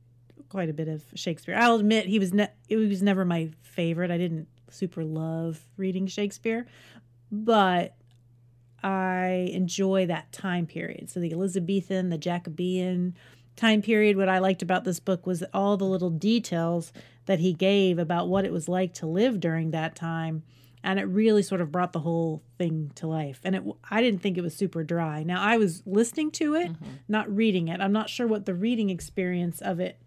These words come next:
Speaker 1: would be, but the audio version of it certainly w-, wasn't boring, I didn't think.
Speaker 2: I think that it would, I would, I'm planning on getting, because I listened to it on audiobook as well, I'm planning to get a, a copy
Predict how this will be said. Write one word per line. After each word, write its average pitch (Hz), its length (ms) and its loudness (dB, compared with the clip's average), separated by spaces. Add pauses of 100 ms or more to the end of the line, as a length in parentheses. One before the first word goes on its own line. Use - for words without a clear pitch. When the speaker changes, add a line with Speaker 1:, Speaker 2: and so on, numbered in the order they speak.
(580)
Speaker 1:
would 165 300 -2
be, 196 380 0 (100)
but - 260 -2 (280)
the 180 240 -6
audio 226 280 4
version 170 340 -2
of 160 120 -2
it 156 100 -6
certainly 165 520 -8 (120)
w-, 202 260 -6
wasn't 175 340 -2
boring, 170 340 -4
I 185 160 -4
didn't 175 260 -8
think. - 300 -20 (320)
Speaker 2:
I 226 80 4
think 269 280 -6
that 185 200 0 (120)
it 190 180 2
would, 170 340 -4
I 233 180 6
would, 185 260 0
I'm 190 200 -2
planning 185 340 -2
on 156 140 -6
getting, 165 460 -4 (120)
because 196 280 -2
I 170 80 2
listened 165 300 -6
to 165 120 -4
it 156 300 -4
on 151 120 -6
audiobook 147 540 -8
as 143 160 -12
well, 147 280 -4
I'm 170 180 -4
planning 175 340 -4
to 147 60 -8
get 147 360 -4
a, - 320 -12
a 135 280 -12 (400)
copy 185 580 -2